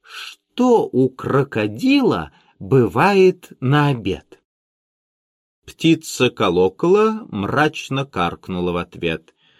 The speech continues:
"Ступай на берег большой серо-зеленой мутной реки Лимпопо, где повсюду растут деревья лихорадки,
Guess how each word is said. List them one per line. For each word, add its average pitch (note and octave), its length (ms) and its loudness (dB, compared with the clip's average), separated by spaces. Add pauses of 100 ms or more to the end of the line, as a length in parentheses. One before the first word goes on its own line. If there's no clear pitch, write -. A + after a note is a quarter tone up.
(260)
"Ступай E3+ 680 2
на D#3+ 180 2
берег D3 460 4 (240)
большой C3 760 2
серо-зеленой C3+ 1000 2
мутной C3+ 640 0
реки C3 360 2
Лимпопо, C3+ 1000 0 (480)
где F#2 300 0
повсюду F#3 720 0
растут D#3+ 580 0
деревья A2+ 600 2
лихорадки, E3 1120 -2